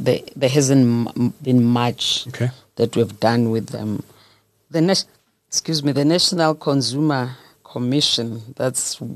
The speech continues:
Speaker 1: another
Speaker 2: I'd
Speaker 1: one.
Speaker 2: forgotten about that.
Speaker 1: Yes, because the direct marketing, uh, issue affects them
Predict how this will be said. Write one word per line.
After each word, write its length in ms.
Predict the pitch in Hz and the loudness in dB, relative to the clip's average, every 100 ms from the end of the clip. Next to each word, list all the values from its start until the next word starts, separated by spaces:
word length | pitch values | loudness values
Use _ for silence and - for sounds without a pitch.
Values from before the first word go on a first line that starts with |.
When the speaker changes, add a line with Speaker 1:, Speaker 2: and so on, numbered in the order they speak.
| - _ _ _ | -14 _ _ _
Speaker 1:
another 420 | - 123 139 135 135 | -10 -2 0 2 0
Speaker 2:
I'd 40 | |
Speaker 1:
one. 80 | 147 | -2
Speaker 2:
forgotten 320 | 123 131 127 | -2 -2 0
about 280 | 262 98 - | 0 -2 -6
that. 320 | - 123 - - - | -6 -6 -8 -14 -16
Speaker 1:
Yes, 340 | - 127 - - | -4 -2 0 -2
because 1120 | 127 117 - 156 127 101 - - - - - - - | -4 -8 -2 0 0 0 0 0 0 -2 -4 -12 -10
the 120 | 139 | -8
direct 640 | 131 131 151 156 143 131 | -2 2 2 2 0 0
marketing, 800 | 135 123 - 123 - 120 117 110 - _ _ _ _ _ _ _ _ | 0 0 0 -4 -2 -2 -4 -6 -14 _ _ _ _ _ _ _ _
uh, 540 | 123 127 123 123 127 - - | -2 0 0 -2 -4 -6 -8
issue 320 | - 131 - - | -4 -2 -2 -2
affects 520 | 117 - 127 127 - | -4 0 0 0 -6
them 280 | 131 107 | -8 -8